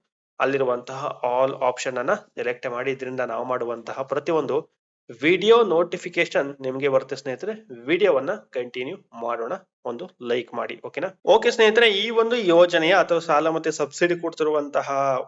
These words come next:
ಉದ್ದೇಶ ಏನಂದ್ರೆ, ಈ ಒಂದು ಯೋಜನೆಯ ಉದ್ದೇಶ ಏನು ಅಂದ್ರೆ, ಸರಕು ವಾಹನ ಅಂದ್ರೆ ದುಡಿಮೆಯ ಉದ್ದೇಶಕ್ಕೆ ಈ ಒಂದು ಯೋಜನೆ ಇರುವಂತದ್ದು. So, ನೀವು ನಿರುದ್ಯೋಗಿ ಆಗಿರ್ಬೋದು, ಅಥವಾ ನೀವು ಬೇರೆ ಕೆಲ್ಸ ಮಾ-, ಆ, ಮಾಡ್ತಾ ಇದ್ರೆ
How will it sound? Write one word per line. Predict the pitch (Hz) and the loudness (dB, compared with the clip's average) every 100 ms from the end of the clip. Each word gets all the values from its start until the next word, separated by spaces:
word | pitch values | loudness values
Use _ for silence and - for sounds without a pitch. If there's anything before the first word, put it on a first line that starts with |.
| - | -10
ಉದ್ದೇಶ | 143 151 170 170 | -6 0 0 0
ಏನಂದ್ರೆ, | 151 127 117 143 196 | -4 -4 -6 -2 0
ಈ | |
ಒಂದು | 208 214 | 0 0
ಯೋಜನೆಯ | 180 185 190 190 | 2 2 2 2
ಉದ್ದೇಶ | 180 147 139 143 | 2 2 2 2
ಏನು | 135 123 117 | 0 -4 -6
ಅಂದ್ರೆ, | 117 226 262 _ _ _ | 0 -2 -2 _ _ _
ಸರಕು | - 202 220 220 269 262 | 2 4 4 2 0 6
ವಾಹನ | 220 180 156 143 135 - - _ | 6 6 4 0 0 -2 -14 _
ಅಂದ್ರೆ | 175 208 226 240 226 | 0 4 6 6 4
ದುಡಿಮೆಯ | 175 190 247 240 240 | 0 2 2 6 6
ಉದ್ದೇಶಕ್ಕೆ | 226 175 175 180 190 170 - 185 | 4 2 2 2 0 -4 0 0
ಈ | 190 175 170 | 0 -4 -2
ಒಂದು | 160 160 170 196 | 0 0 0 -2
ಯೋಜನೆ | - 143 147 143 143 | -4 2 2 2 -4
ಇರುವಂತದ್ದು. | 180 208 165 127 - 117 131 - _ _ | 0 2 2 -2 -8 -8 -10 -12 _ _
So, | 156 151 | -2 0
ನೀವು | 156 156 156 156 156 _ - | 0 2 2 0 -4 _ -4
ನಿರುದ್ಯೋಗಿ | 143 151 175 170 160 160 | -2 4 2 4 4 4
ಆಗಿರ್ಬೋದು, | 160 131 131 127 123 127 123 131 _ _ | 4 2 0 -4 -4 -4 -4 -6 _ _
ಅಥವಾ | 135 151 | -2 -2
ನೀವು | 156 165 | 0 -2
ಬೇರೆ | 165 151 165 165 | 2 2 4 2
ಕೆಲ್ಸ | 165 143 139 | 0 -2 0
ಮಾ-, | 156 156 147 143 - | 0 2 2 2 0
ಆ, | 143 139 | 2 2
ಮಾಡ್ತಾ | 139 143 143 | 2 0 0
ಇದ್ರೆ | 135 156 165 165 | 0 2 2 0